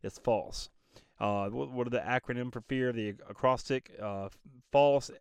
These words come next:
evidence appearing real. That's fear. You know, it's like a shadow. You know, shadow is big,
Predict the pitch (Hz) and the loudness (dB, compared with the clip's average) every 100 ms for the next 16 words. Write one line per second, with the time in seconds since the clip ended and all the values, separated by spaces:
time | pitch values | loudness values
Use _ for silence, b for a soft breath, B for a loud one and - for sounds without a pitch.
0 | _ _ - 135 131 131 123 110 - 143 | _ _ 0 2 2 0 -4 -8 -4 0
1 | 131 113 117 135 160 - B B B _ | 0 0 2 4 4 0 B B B _
2 | - 196 - - 214 117 - - _ _ | 0 0 0 -2 0 0 -6 -20 _ _
3 | b b b b 117 127 151 160 147 - | b b b b 0 2 4 2 -2 2
4 | 170 143 - 180 139 92 - 107 - 113 | 2 2 4 6 6 4 -10 -20 -18 -10
5 | 110 110 104 151 160 151 131 120 107 - | -4 -2 2 4 6 8 6 4 0 -6
6 | b b b 113 104 190 175 143 104 95 | b b b -12 6 10 10 8 4 -4